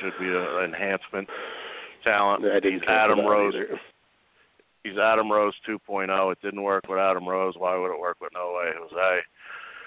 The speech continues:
Speaker 1: Uh, and the only thing I got good out of tonight, honestly, I mean, I, I didn't mind Rhonda and, and Steph thing with her, Steph's boobie hanging out and all that stuff,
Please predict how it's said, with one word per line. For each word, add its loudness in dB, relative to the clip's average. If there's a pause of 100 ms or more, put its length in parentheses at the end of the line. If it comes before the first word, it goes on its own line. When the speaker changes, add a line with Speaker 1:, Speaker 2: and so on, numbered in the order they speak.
(360)
Speaker 1:
Uh, 4 (800)
and 4 (920)
the 4
only 6
thing 0
I 2
got 2 (320)
good 2
out 6
of 0
tonight, 0 (920)
honestly, 0 (460)
I 2
mean, 4
I, 4
I 4
didn't 2
mind 0
Rhonda 0
and, -20 (160)
and -8 (120)
Steph 0 (200)
thing -2
with -6
her, -2 (340)
Steph's 0 (160)
boobie -4
hanging -2
out -2
and -6
all 0
that 0 (100)
stuff, 0